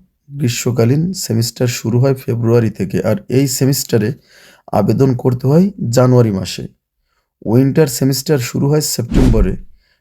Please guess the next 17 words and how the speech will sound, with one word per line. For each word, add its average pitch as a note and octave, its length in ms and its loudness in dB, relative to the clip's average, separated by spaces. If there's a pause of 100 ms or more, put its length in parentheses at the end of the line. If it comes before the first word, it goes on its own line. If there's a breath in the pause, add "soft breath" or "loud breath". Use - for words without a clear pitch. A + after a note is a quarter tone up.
(160)
আর A2 80 0 (200)
এই D3+ 80 4 (100)
সেমিস্টারের B2+ 580 2
আবেদন A2 280 2 (180)
শুরু B2 240 -2 (440)
জুলাই A#2+ 340 4 (760)
থেকে B2+ 240 -4 (340)
আগস্ট B2 360 2
মাসে। - 240 -8 (1120)
আন্তর্জাতিক B2 580 0 (120)
শিক্ষার্থীদের A#2+ 680 -4
জন্য G#2 180 0 (220)
আবেদনের A2 460 2 (140)
সবচেয়ে B2+ 600 0
ভালো G#2 140 0 (100)
সময় A2+ 280 0
হলো B2 140 4